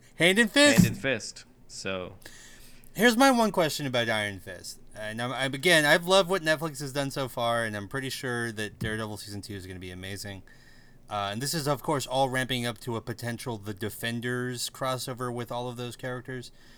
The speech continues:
Speaker 1: But here's the thing about Iron Fist. Um, with Daredevil and with Jessica Jones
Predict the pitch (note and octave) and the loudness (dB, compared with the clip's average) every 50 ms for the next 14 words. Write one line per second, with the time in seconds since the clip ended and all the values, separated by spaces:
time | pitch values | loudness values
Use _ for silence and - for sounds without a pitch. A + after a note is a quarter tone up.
0 | - - - - - - - - - - - - - - - E3+ E3+ G#3+ A#3+ G#3+ | -20 -20 -20 -20 -20 -20 -20 -20 -20 -20 -20 -20 -12 -6 -4 -2 0 2 2 2
1 | C4 A3 B3+ A3 G3+ F#3+ D3+ C3+ C3+ C3+ C3 B2 G#2+ - G#2 F#2 - - - - | 2 2 0 2 2 0 2 2 2 0 0 -2 -4 -8 -12 -14 -14 -14 -16 -16
2 | - _ _ - - - - - C3+ C3 C3 B2+ B2 A#2+ A#2 A#2 A2 G2+ - _ | -16 _ _ -20 -20 -20 -16 -10 -6 -4 -4 -2 -2 -2 -4 -4 -6 -10 -14 _
3 | - - - _ _ - _ - - - - - C#3 C3+ B2+ - - - D#3 D#3+ | -20 -20 -20 _ _ -20 _ -20 -20 -20 -14 -8 -6 -6 -6 -6 -6 -2 0 0
4 | F3 F3 F3 F3+ F3 D3 D#3 D#3+ D#3+ D#3 D#3 B2 A#2+ A2+ A2 G#2+ G2+ - D3 D3 | 2 2 2 0 0 0 -2 -2 -2 -2 -2 -4 -4 -6 -6 -6 -6 -6 -6 -6
5 | - - - D3+ B2+ - C3 B2 A#2+ A#2+ A#2+ A#2 A#2 A#2 A#2 A2 - - | -6 -6 -8 -8 -6 -6 -4 -4 -4 -4 -4 -6 -6 -8 -8 -10 -12 -14